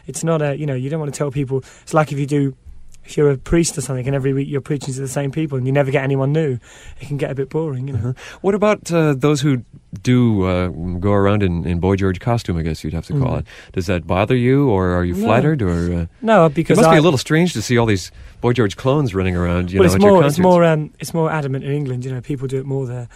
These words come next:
Speaker 1: I think that, uh, it's good. You know, I think it's nice. I don't see. I don't really take myself that seriously. I don't believe that people start things anyway. I think it's all a rehash of styles that have gone before. So I don't really sort of, I don't think to myself, "Oh,"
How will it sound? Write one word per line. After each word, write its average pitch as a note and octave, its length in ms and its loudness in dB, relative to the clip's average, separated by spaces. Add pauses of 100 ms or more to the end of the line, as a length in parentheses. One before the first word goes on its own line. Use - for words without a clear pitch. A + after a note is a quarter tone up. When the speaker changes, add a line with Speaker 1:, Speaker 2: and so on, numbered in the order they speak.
(180)
Speaker 1:
I D3 60 -4
think D3+ 200 -6
that, C#3+ 140 -4
uh, C3+ 220 -6 (320)
it's D3 160 -8
good. D3+ 280 -8
You C#3+ 60 -8
know, B2+ 160 -6
I C3 40 -8
think B2+ 220 -10
it's C#3 160 -14
nice. C#3 300 -10
I E3 100 4
don't F#3+ 240 4 (340)
see. F#3 200 4
I F#3+ 40 8
don't G3+ 140 6
really E3+ 140 0
take E3 160 -4
myself D3 240 -4
that C#3+ 160 -6
seriously. D3 320 -4
I - 20 -4
don't D3+ 180 -2
believe C3+ 200 -4
that C3 100 -12
people C3 220 -8
start C3 320 -6
things C3+ 200 -8
anyway. C#3 260 -8
I B2 40 -8
think C3 220 -12
it's C3+ 160 -12
all C3 200 -8 (460)
a C#3 80 -6
rehash C3 380 -6
of C3+ 80 -8
styles B2+ 400 -8
that C#3 80 -16
have A#2+ 120 -18
gone C3 220 -6
before. C3 380 -10
So C#3+ 140 -12
I C3+ 60 -6
don't D3 140 -6
really C3+ 160 -6
sort C3 240 -12
of, - 60 -20 (340)
I D3+ 60 -2
don't D#3 140 0
think D3+ 140 -8
to D3 80 -8
myself, C#3 300 -4
"Oh," C3 240 -4